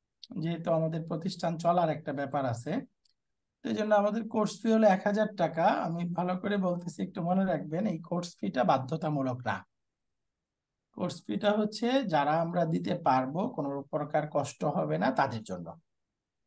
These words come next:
তারা চাইলে আমরা এক হাজার টাকা করে course fee দিব। যারা দিতে পারবো না, কোনো অসুবিধা নাই, আপনারা free course করবেন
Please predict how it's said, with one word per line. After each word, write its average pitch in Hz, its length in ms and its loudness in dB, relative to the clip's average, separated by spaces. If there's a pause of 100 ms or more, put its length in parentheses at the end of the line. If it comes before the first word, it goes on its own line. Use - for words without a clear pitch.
তারা 131 240 2
চাইলে 143 340 0
আমরা 170 260 2
এক 160 280 0
হাজার 127 220 -4
টাকা 143 200 -4
করে 170 280 -6
course 120 260 -6
fee 104 100 -8
দিব। 98 300 -10
যারা 190 180 0
দিতে 214 220 0
পারবো 190 320 4
না, 226 100 2 (100)
কোনো 214 140 4
অসুবিধা 123 400 -2
নাই, 175 140 -2
আপনারা 139 300 -4
free 160 300 -6
course 135 260 -4
করবেন - 480 -2